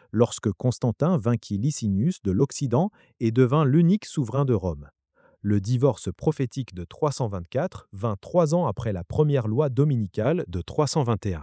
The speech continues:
Les dix-sept années allant de trois cent treize à trois cent trente identifient un mariage politique, la fin de la persécution représentée par Smyrne et Néron et le commencement de l'église de compromis représentée par Pergame. Le commencement de Pergame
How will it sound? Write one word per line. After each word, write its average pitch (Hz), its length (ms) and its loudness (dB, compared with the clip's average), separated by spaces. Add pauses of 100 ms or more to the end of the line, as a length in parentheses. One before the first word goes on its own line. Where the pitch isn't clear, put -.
(180)
Les 113 180 0
dix-sept 151 400 -2
années 135 380 -2
allant 117 280 -2
de 101 120 0
trois 147 280 0
cent 123 220 -2
treize 123 440 -2
à 90 120 -10
trois 98 260 -6
cent 101 180 -6
trente 143 380 -2 (140)
identifient 147 580 0
un 104 80 2
mariage 120 440 0
politique, - 580 -4 (100)
la 85 160 -6
fin 139 240 2
de 110 80 2
la 92 140 -2
persécution 127 720 0
représentée 117 580 0
par 90 220 -6
Smyrne 135 480 2
et 95 100 -6
Néron 107 380 0 (400)
et 110 80 0
le 101 120 2
commencement 156 580 2
de 113 100 0
l'église 123 480 0
de 110 80 -4
compromis 117 640 -2
représentée 123 680 -2
par - 220 -6
Pergame. 98 500 0 (320)
Le 104 160 -2
commencement 131 560 0
de 95 120 -4
Pergame 117 540 0